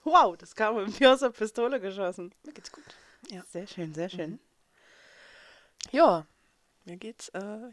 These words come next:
Speaker 2: ja, echt gut. Obwohl das Wetter scheiße ist, aber mir geht's gut.
Speaker 1: Das Wetter ist krass, ja.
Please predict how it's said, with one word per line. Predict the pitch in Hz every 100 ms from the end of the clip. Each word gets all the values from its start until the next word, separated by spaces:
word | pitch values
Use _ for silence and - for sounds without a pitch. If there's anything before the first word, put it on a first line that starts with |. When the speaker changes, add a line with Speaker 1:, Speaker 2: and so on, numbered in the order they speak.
| -
Speaker 2:
ja, | 143 -
echt | - -
gut. | - 190 - _ _ _ _ _ _ _ _
Obwohl | _ -
das | 175 -
Wetter | 185 180
scheiße | - 156 -
ist, | 202 -
aber | 190
mir | 226 220
geht's | 180 -
gut. | - -
Speaker 1:
Das | 185 190
Wetter | 208 190
ist | 180 -
krass, | - 175 180
ja. | 185 165 170 180